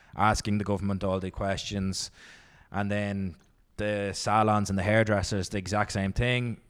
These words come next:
There was questions asked, why can't they open? When can they open? The body was asking for that. And it just felt like there was nobody making the noise here for the fitness industry or health centres or anything like that.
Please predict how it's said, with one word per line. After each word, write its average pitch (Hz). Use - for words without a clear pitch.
There 101
was 98
questions 98
asked, 95
why 101
can't 95
they 101
open? 98
When 104
can 104
they 98
open? 101
The 104
body 101
was 98
asking 95
for 98
that. 101
And 107
it 104
just -
felt 113
like 101
there 110
was 98
nobody 107
making 101
the 101
noise 98
here 101
for 95
the 92
fitness 104
industry 95
or 92
health 104
centres 92
or 58
anything 104
like 92
that. 92